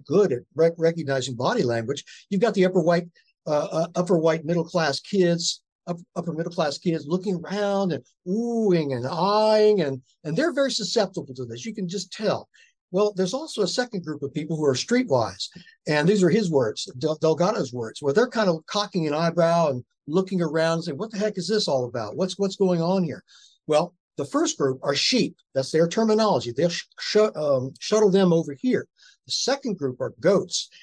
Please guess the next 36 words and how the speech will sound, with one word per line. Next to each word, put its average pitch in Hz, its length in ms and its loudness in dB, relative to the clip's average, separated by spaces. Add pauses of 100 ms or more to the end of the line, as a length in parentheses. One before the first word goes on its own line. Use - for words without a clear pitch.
(160)
and 135 120 -2
they 214 120 4
will 185 120 2
move 170 260 2
them 247 260 2
over 190 180 4
here. 165 460 -2
They'll 143 120 -2
give 170 200 -2
them 143 120 -8
a 127 80 -2
perfunctory 170 920 -2
introduction, 175 640 0 (340)
put 202 140 4
'em 208 80 6
back 196 240 0
on 185 80 2
the 170 80 -2
bus, 170 240 2
and 131 100 -6
send 170 180 0
'em 156 60 -2
back 147 160 -2
to - 100 -20
town. 123 380 -6 (360)
So 165 120 -4
what 196 140 0
they've 247 120 -6
done 269 240 0
is 170 240 -6
essentially 180 520 -2
is 139 140 -4
to, 156 260 -4 (560)
to 165 260 -4
call 247 360 -2
out 247 340 -2